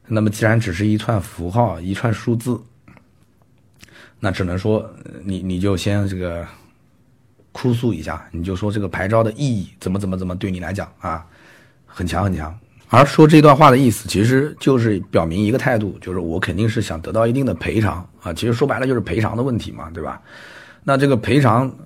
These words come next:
呃，我曾经也在节目里面聊过，双方首先要谈一个自己的底价，你说要赔怎么赔？那你现在首先这个牌照你还要不要？如果你要是要，那我们就先谈你要这个牌照，我用多少现金来赔偿？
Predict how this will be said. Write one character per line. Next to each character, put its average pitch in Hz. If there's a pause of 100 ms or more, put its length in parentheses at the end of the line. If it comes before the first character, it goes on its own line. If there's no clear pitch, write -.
(560)
呃， 107
我 98
曾 107
经 123
也 107
在 101
节 95
目 110
里 101
面 95
聊 78
过， 95 (160)
双 -
方 147
首 92
先 110
要 117
谈 127
一 117
个 107
自 107
己 92
的 101
底 107
价， 95 (520)
你 101
说 123
要 127
赔 85
怎 80
么 80
赔？ 85 (520)
那 135
你 117
现 120
在 123
首 98
先 120
这 127
个 123
牌 92
照 113
你 104
还 82
要 107
不 90
要？ 87 (400)
如 120
果 139
你 110
要 87
是 104
要， 135 (240)
那 110
我 107
们 98
就 104
先 117
谈 92
你 87
要 117
这 101
个 98
牌 82
照， 90
我 92
用 117
多 120
少 104
现 107
金 110
来 107
赔 80
偿？ 80